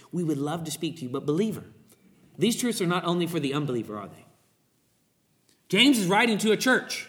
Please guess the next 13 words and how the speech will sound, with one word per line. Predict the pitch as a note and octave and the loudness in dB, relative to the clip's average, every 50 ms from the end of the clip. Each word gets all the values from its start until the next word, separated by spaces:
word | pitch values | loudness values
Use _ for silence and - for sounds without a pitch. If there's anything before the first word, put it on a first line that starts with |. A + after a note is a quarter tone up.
| - _ _ _ _ _ _ _ _ _ _ _ _ _ _ _ _ _ _ _ _ | -18 _ _ _ _ _ _ _ _ _ _ _ _ _ _ _ _ _ _ _ _
a | - D3 | -2 2
room | E3+ A3 B3 B3+ | 4 4 4 4
filled | B3+ C4 A#3+ A#3+ | 4 2 2 2
with | A#3+ G#3+ | 2 2
people | - A#3 A#3 - A#3+ G3 | 2 0 2 2 0 0
just | D#3 F#3 - | 0 0 0
like | - F#3+ E3+ | 0 -2 -2
this. | D#3+ B2+ - - - - - - _ _ _ _ _ _ _ _ _ _ _ _ _ _ _ _ _ - | -2 -6 -10 -10 -14 -14 -14 -16 _ _ _ _ _ _ _ _ _ _ _ _ _ _ _ _ _ -6
And | - F3+ G#3 | -2 2 4
he | A#3+ C4 C#4 | 6 6 6
is | B3+ C4 | 6 6
telling | C4 C4 B3+ B3+ A#3 G3+ E3 | 6 6 6 8 6 6 4
them, | C3 G#2+ - - - | 2 -2 -6 -10 -16